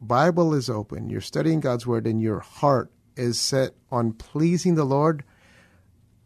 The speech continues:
you'll go to church, you'll read your Bible, and you will live like Jesus.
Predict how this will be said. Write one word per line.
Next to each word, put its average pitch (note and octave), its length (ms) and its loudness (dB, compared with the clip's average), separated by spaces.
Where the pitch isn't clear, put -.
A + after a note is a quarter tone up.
you'll D3 120 2
go D#3 160 2
to A2+ 80 2
church, - 600 -6
you'll D3+ 200 2
read C#3 220 0
your A#2+ 80 0
Bible, G2 580 -4
and A2 180 -2
you A2+ 120 0
will G#2+ 240 -4
live F#2+ 200 -10
like F#2 220 -8
Jesus. - 640 -16